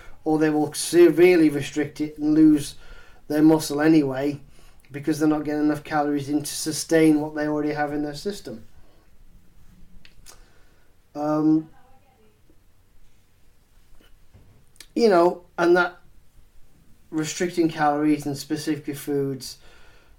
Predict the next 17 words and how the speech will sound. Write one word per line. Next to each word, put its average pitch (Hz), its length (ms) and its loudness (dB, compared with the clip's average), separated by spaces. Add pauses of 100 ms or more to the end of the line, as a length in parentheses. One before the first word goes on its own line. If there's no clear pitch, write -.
um, 139 580 -8 (140)
and 151 200 2
then 151 380 0 (1400)
in 180 260 8
my, 160 600 4 (1500)
my 165 280 4
case, 151 680 -2
I 139 460 -2 (140)
do 151 340 6
tend 147 460 -6
to 139 100 -12
get 135 260 -10
triggered 143 580 -6
to 139 100 -10
binge 151 320 4
eat. 110 340 -12
So, 143 380 -8